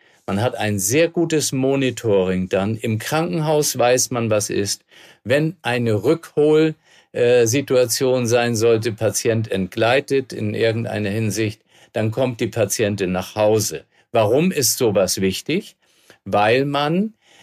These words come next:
als Patient, ich nenne, sag jetzt mal zweiundachtzig Jahre alter Patient, der fällt nicht zu Hause.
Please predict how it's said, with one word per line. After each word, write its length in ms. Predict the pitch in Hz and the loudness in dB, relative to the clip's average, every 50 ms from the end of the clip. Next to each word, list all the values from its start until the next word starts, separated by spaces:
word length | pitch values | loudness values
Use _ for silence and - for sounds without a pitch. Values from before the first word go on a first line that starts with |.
| _ _ | _ _
als 260 | - - 113 107 - | -2 0 0 0 0
Patient, 760 | - - 123 110 107 - - - 107 104 113 135 170 202 - - | -2 0 0 0 2 0 -2 0 2 2 2 2 2 -2 -2 -4
ich 140 | - 107 - | -10 -8 -6
nenne, 280 | 110 98 98 98 95 82 | -2 -2 -2 -2 -2 -2
sag 260 | - 98 87 - - | -2 -2 -2 -2 -4
jetzt 220 | 92 82 - - | -6 -6 -6 -6
mal 180 | 90 85 87 87 | -4 -4 -4 -4
zweiundachtzig 720 | - - 101 95 95 98 98 92 92 - - - 95 90 | -2 -2 0 0 0 0 0 -2 -4 -6 -6 -10 -6 -2
Jahre 320 | 104 98 95 95 92 92 | 0 0 0 0 -2 -2
alter 260 | 87 92 92 - 92 90 | -2 -2 -2 -2 -2 -2
Patient, 680 | - 107 95 - - - 151 151 165 170 180 - - _ _ _ - _ _ _ _ _ _ _ _ _ _ _ - 139 | -2 -4 -4 -2 0 2 2 2 2 0 -2 -6 -12 _ _ _ -20 _ _ _ _ _ _ _ _ _ _ _ 0 2
der 180 | 135 135 131 | 2 2 2
fällt 600 | 113 - - - 160 165 175 196 185 - - - | 0 -4 -4 0 2 2 2 2 0 -2 -6 -4
nicht 360 | 156 139 131 117 113 - - | -2 -2 -2 -2 -4 -6 -6
zu 240 | - - - 107 95 92 | -4 -2 -2 -2 -2 -2
Hause. 380 | 85 78 78 76 - - - | -2 -4 -4 -4 -8 -16 -20